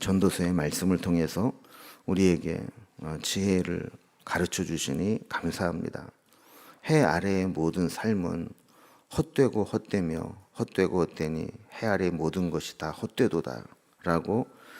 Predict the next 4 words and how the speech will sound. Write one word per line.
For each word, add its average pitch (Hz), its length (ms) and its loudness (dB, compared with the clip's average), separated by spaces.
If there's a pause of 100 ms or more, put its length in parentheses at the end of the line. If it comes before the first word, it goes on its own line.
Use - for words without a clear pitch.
(120)
시작부터 95 960 -2
이야기한 85 540 -2
것처럼 - 460 -6 (800)
허무하고 131 600 0